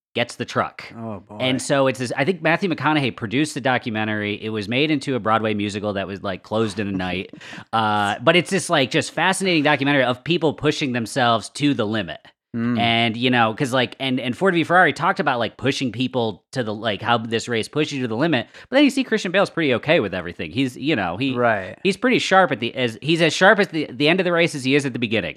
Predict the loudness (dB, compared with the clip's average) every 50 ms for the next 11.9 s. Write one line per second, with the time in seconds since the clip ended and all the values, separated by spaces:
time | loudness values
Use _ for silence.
0 | -12 -10 -4 -2 0 2 2 2 2 2 2 0 0 -4 -6 -8 -8 -8 -8 -10
1 | -6 -6 -4 -4 -4 -4 -6 -8 -8 -10 -14 -16 -16 -12 -10 -10 -8 -6 -8 -8
2 | -8 -8 -4 -2 0 0 2 0 0 2 2 2 2 2 0 0 0 0 2 2
3 | 2 2 2 0 0 -2 -2 -2 -2 -2 -2 -2 -2 -4 -4 -6 -4 -4 -4 -4
4 | -4 -6 -8 -10 -16 -12 -10 -8 -4 -4 -2 0 2 2 2 0 0 0 2 4
5 | 6 6 6 4 4 2 0 2 2 2 2 2 0 0 4 4 4 4 2 2
6 | 2 2 2 4 4 4 4 4 2 2 0 0 0 0 2 2 2 0 0 2
7 | 0 0 0 -2 -2 -2 -2 -4 -4 -6 -4 -2 -2 -2 -2 -4 -6 -8 -10 -12
8 | -14 -10 -6 -6 -6 -6 -6 -6 -4 -4 -2 -2 -2 -2 -2 -2 -2 -4 -6 -10
9 | -12 -18 -8 -2 0 0 0 0 0 -2 -2 2 4 4 4 4 4 2 2 2
10 | 2 2 2 4 4 4 4 2 0 2 2 2 2 0 2 2 2 2 0 0
11 | 0 0 0 0 0 2 2 4 4 4 6 6 4 4 4 2 2 0